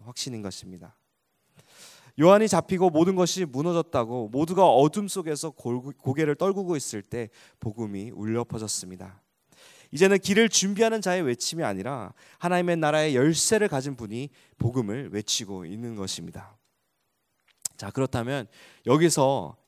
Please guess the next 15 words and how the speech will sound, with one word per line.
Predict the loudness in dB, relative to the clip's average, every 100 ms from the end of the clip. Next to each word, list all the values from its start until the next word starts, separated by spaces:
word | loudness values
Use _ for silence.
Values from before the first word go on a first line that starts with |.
| -6
예수님께서 | 0 0 0 -4 -4 -4 -4
전하셨던 | -2 -4 -4 -4 -8 -6 -8 -6
복음은 | -8 -6 -6 -8 -10 _ _ _
무슨 | -16 -10 -8 -8
복음이었을까요? | -10 -12 -10 -8 -8 -8 -12 -12 _ _ _ -20 -20 -20 _ _
우리에게 | 0 2 4
복음이라고 | 4 4 2 0 0 -2
하면 | -4 -6 -8
자연스럽게 | -2 0 0 0 -4 -6 -8 -8
십자가와 | -8 -10 -6 -4 -2 -4 -4 -6 -10
그 | -12 -12
부활의 | -10 -6 -4 -4 -6
이야기를 | -6 -6 -8 -10 -10
떠올리곤 | -8 -8 -6 -8 -10 -12
합니다. | -12 -14 -16